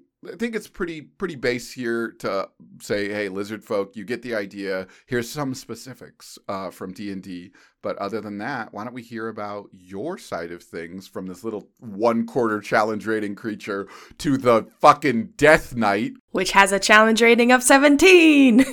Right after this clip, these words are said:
Speaker 2: <laughs> right? Yeah, it
Speaker 1: And
Speaker 2: does.
Speaker 1: again, if you don't know what seventeen means, that means your whole party of at least four, these are averaged to be a party of four,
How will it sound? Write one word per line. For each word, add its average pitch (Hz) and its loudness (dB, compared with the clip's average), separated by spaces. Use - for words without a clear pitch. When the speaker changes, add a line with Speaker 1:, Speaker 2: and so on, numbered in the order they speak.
Speaker 2:
<laughs> - -20
right? 214 0
Yeah, 185 6
it 196 -4
Speaker 1:
And 180 6
Speaker 2:
does. - -2
Speaker 1:
again, 226 4
if 214 -6
you 233 -2
don't 233 4
know 220 2
what 214 0
seventeen 208 -2
means, 190 -8
that 165 4
means 185 -10
your 180 0
whole 156 0
party 170 0
of 139 2
at 143 2
least 170 -6
four, 120 6
these 180 -4
are 214 4
averaged 214 2
to 190 -2
be 180 -2
a 147 2
party 196 -2
of 185 -4
four, 117 4